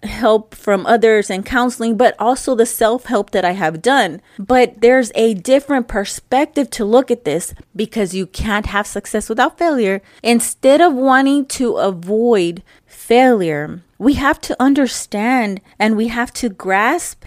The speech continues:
and we have to accept the fact that we need to fail at things in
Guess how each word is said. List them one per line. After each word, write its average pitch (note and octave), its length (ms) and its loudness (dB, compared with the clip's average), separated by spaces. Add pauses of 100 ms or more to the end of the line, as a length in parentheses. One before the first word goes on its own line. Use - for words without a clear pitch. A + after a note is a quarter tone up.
and G#3+ 280 -2
we G#3+ 220 -2
have G#3 360 -6
to - 160 -6 (100)
accept A#3+ 580 -2
the G3+ 100 -2
fact A3+ 760 -6
that G#3 300 -2
we B3 400 4
need A#3 340 2
to G3+ 180 -2
fail C#4 600 2
at F3 260 -2
things A3+ 600 0
in A3+ 180 -2